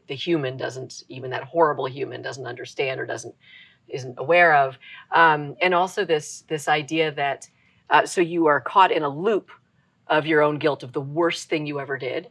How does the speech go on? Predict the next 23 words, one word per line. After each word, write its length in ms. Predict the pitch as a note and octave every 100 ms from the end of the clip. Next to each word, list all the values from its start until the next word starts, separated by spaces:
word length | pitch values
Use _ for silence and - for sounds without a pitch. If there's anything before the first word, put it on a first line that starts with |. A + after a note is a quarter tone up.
| _ _ _ _ _ _ -
over 460 | F#3 F3+ F3+ E3
and 220 | E3 D3 - E3
over 400 | F3+ F#3 E3 C3+
and 160 | C#3+ -
over, 380 | D#3 F3+ D#3 C3+
and 160 | C#3 D#3
you 80 | D3+
keep 360 | - G#3+ G3+ G3
reliving 460 | F3 E3 E3 D#3
this 120 | C#3+
horrible 680 | - - - F#3 F3+ F#3 E3+
thing 200 | - E3
that 100 | D#3
you 120 | D3+
did, 360 | C3+ B2+ B2 - _ - - -
that, 160 | D#3 - -
and 380 | E3 E3+ F#3 E3+
its 160 | E3+ -
consequences 920 | D#3+ C#3 - - B2+ C3 C3+ C3+ - _ _ _ _ -
in 140 | F#3
a 60 | A3
loop. 360 | E3 D3 - _ _ _ _ _ _ _ - -
Uh, 560 | - D#3+ D#3+ D3+ C#3+